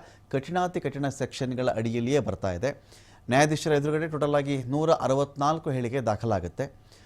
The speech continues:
ಸಂತ್ರಸ್ತೆ ಗನ್ನಿಕಡದಲ್ಲಿ ಕೆಲಸ ಮಾಡ್ತಾ ಇದ್ದ ವೇಳೆಯಲ್ಲಿ ತನ್ನ ಮೇಲೆ ಲೈಂಗಿಕ ದೌರ್ಜನ್ಯ ಆಯಿತು ಅಂಥೇಳಿ ಆರೋಪವನ್ನು ಕೂಡ ಮಾಡಿದ್ದಾರೆ.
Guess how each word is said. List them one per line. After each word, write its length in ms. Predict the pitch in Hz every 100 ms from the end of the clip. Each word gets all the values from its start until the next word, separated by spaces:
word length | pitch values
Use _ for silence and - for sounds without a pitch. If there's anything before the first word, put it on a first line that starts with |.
| -
ಸಂತ್ರಸ್ತೆ 540 | - 135 156 151 - 151
ಗನ್ನಿಕಡದಲ್ಲಿ 560 | 127 151 151 139 143
ಕೆಲಸ 200 | 135 120
ಮಾಡ್ತಾ 360 | 143 131 123 131
ಇದ್ದ 100 | 117
ವೇಳೆಯಲ್ಲಿ 640 | 107 110 104 98 127 196 - - - -
ತನ್ನ 220 | 110 147
ಮೇಲೆ 240 | 175 170 180
ಲೈಂಗಿಕ 280 | 151 156
ದೌರ್ಜನ್ಯ 460 | 156 131 127 151 165
ಆಯಿತು 240 | 131 120
ಅಂಥೇಳಿ 240 | 120 120 147
ಆರೋಪವನ್ನು 480 | 120 110 107 101 101
ಕೂಡ 160 | 120 185 - 143
ಮಾಡಿದ್ದಾರೆ. 560 | 117 - - - -